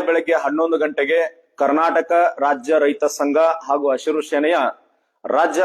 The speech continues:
ಅಧ್ಯಕ್ಷರಾಗಿರ್ತಕ್ಕಂಥ ಸನ್ಮಾನ್ಯ ಶ್ರೀ ಚೋಣಪ್ಪ ಪೂಜಾರಿ ಅವರ ನೇತೃತ್ವದಲ್ಲಿ ಮೂವತ್ತೊಂದು ಜಿಲ್ಲೆಗಳ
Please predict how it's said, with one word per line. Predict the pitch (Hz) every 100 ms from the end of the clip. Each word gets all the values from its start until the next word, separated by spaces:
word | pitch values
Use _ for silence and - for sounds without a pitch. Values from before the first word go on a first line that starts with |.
| 143
ಅಧ್ಯಕ್ಷರಾಗಿರ್ತಕ್ಕಂಥ | 139 170 - 160 147 151 151 143 143 139 147 139
ಸನ್ಮಾನ್ಯ | 139 139 147 151 147
ಶ್ರೀ | 165 175 175 -
ಚೋಣಪ್ಪ | 143 156 165 165 160
ಪೂಜಾರಿ | 156 135 156 151
ಅವರ | 147 139
ನೇತೃತ್ವದಲ್ಲಿ | 131 - 151 143 143 151 185 180 _ _ _ _ _
ಮೂವತ್ತೊಂದು | 110 139 170 190 180 185 175 175 175 165
ಜಿಲ್ಲೆಗಳ | 160 156 160